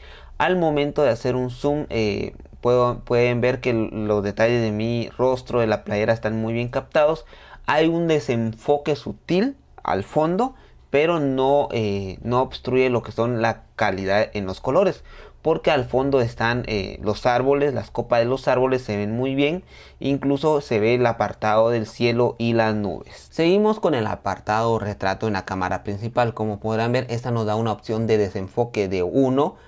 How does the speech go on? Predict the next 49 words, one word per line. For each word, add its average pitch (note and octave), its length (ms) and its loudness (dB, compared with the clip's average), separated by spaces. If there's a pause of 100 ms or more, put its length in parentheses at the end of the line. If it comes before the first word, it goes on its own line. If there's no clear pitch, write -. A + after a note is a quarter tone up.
(240)
hasta F#2+ 300 -2
cien. G#3 300 0 (180)
Acá F#3+ 240 0
lo F3 160 2
tengo D3 260 0
en A#2 140 -2
treinta, B2 420 -2
que A#2+ 100 -6
es G#2 40 -2
lo G#2+ 100 -2
que A2 120 -10
trae - 180 -6
de F#2 80 -4
fábrica, A#2 560 -2
hasta - 320 -4
cien. G#2 260 -10
Los C#3 200 0
colores A#2 400 0
están F#2+ 280 -8
muy G#2 140 -2
bien, C3+ 180 0
se A#2 140 -6
detalla G#2 400 -2
muy G#2+ 220 -2
bien B2 220 -2 (260)
en C#3 140 2
la B2 120 0
cuestión A2 320 -2
de G#2+ 80 0
mi A2 140 0
rostro, B2 360 0
excelente. A#2 540 -2
La A2 100 -4
misma G#2 300 -2
palabra G2+ 340 -2
lo F#2+ 100 -4
dice, G2 200 -4
modo G2 360 -6
retrato, B2 440 -2
es A2 60 -4
resaltar A2+ 500 -4
nuestro G2+ 320 -8
rostro. D3+ 400 -2 (380)
Como E3+ 220 2
podrán D#3+ 380 4
ver, D#3+ 280 2
eh, B2+ 160 0
si B2 160 -2
acer-, B2 400 0